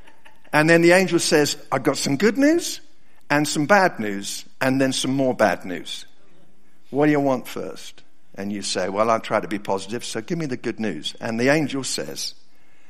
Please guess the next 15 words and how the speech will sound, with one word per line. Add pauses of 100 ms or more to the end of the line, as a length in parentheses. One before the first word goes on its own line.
(920)
"You
have
the
opportunity (540)
to
be
included (340)
in
the
book
of
Hebrews." (3250)
And
you
go,